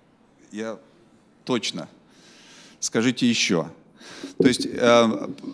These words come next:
это дает человеку еще дальше успокоиться и, э, и понять, что его слушают. Слушаешь ты или его? Лучше, конечно, слушать, потому что, эм, эм, ну, там деталей много, я не буду, естественно, у меня нет времени на этом, а, останавливаться.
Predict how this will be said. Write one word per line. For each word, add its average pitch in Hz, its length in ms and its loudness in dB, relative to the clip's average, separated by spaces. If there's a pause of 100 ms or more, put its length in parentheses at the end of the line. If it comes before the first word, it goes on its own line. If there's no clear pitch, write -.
(520)
это 151 240 4
дает 151 340 6
человеку 147 580 6
еще 127 340 4
дальше 143 340 6
успокоиться 123 1120 2
и, 123 560 2
э, 120 140 -2
и 123 120 -8
понять, 147 320 2
что 127 300 4
его 123 480 4
слушают. 123 760 4 (1800)
Слушаешь 180 460 4
ты 165 180 8
или 147 140 8
его? 147 180 6
Лучше, 131 380 2
конечно, 117 320 2
слушать, 107 440 0
потому 110 280 2
что, 110 180 -2
эм, 104 720 2
эм, 95 420 -2
ну, 120 420 -4
там 120 260 4
деталей 127 340 6
много, 143 340 8
я 110 160 8
не 113 80 8
буду, 110 220 6
естественно, 104 480 4
у 101 60 2
меня 107 160 6
нет 104 240 6
времени 98 280 4
на 98 160 4
этом, 92 360 -4
а, 104 260 -8
останавливаться. 117 800 -2